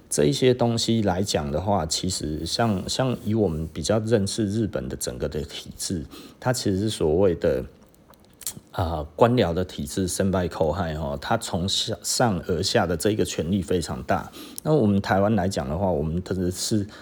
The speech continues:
这一种民间的力量，其实是相对于日-，那个日本来讲的话，是大非常多的。我们民间的舆论只要一出来，马上就会做的事情是非常非常的有效率的哈。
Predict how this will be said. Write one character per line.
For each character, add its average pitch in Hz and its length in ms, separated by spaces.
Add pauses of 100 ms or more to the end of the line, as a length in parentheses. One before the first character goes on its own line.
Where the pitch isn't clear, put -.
(100)
这 113 140
一 117 80
种 101 180
民 101 320
间 123 180
的 117 100
力 110 180
量， 107 200
其 101 160
实 95 80
是 104 200
相 110 340
对 110 240
于 82 220
日-， 107 200 (160)
那 101 200
个 85 220
日 107 200
本 76 160
来 76 140
讲 80 180
的 71 80
话， 78 140
是 - 180
大 113 180
非 107 220
常 92 240
多 92 180
的。 82 120
我 82 80
们 98 120
民 117 200
间 135 180
的 123 60
舆 104 240
论 123 180
只 90 140
要 90 160
一 - 80
出 110 280
来， 90 160
马 80 300
上 95 320 (160)
就 101 160
会 98 140
做 87 240
的 78 100
事 92 220
情 - 200
是 90 140
非 90 180
常 - 240
非 87 200
常 - 280
的 73 160 (420)
有 87 140
效 104 240
率 101 200
的 87 100
哈。 85 180